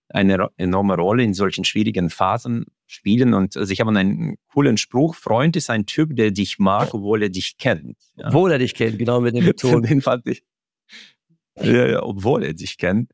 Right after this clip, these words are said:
Speaker 2: Ja.
Speaker 1: Und, äh, was braucht eigentlich, äh, um solche tiefe Verbundenheit entstehen zu lassen? Äh,
Speaker 2: Ja.
Speaker 1: Kontoführung auf Beziehungsebene?
Speaker 2: Ja,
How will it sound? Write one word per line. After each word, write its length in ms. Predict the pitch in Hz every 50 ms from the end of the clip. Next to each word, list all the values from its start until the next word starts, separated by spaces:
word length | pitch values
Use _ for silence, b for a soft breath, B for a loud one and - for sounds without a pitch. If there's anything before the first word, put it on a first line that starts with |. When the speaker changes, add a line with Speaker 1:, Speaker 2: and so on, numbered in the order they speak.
| _ _ _ _ _ _ _
Speaker 2:
Ja. 140 | - 117 107
Speaker 1:
Und, 300 | 104 104 101 - - -
äh, 340 | - 87 98 98 95 - - - -
was 220 | 104 101 123 120
braucht 320 | - - - 127 - - _ _ -
eigentlich, 800 | - 87 85 82 80 - 87 82 78 78 - - - - - -
äh, 300 | - 90 90 90 90 87 - -
um 380 | - 104 95 92 90 90 95 92
solche 520 | 92 95 92 90 - - 90 87 82 85 - - -
tiefe 260 | - 135 127 - 120
Verbundenheit 600 | - 120 107 101 127 135 117 87 95 87 87 -
entstehen 420 | 92 95 92 - - - - 160
zu 140 | - - -
lassen? 500 | - - - - - - - 92 90 92
Äh, 240 | - 90 90 85 82 -
Speaker 2:
Ja. 140 | 113 113 117
Speaker 1:
Kontoführung 800 | - 151 165 190 - 202 - - 202 202 214 214 220 226 240 - - - _ _
auf 240 | - 131 127 120 113
Beziehungsebene? 960 | 113 113 - - 156 170 190 214 - - 190 190 202 196 208 220 240 254 269 269 _ _ _ _ _ _ _ _ _ _ -
Speaker 2:
Ja, 320 | - 123 120 117 117 135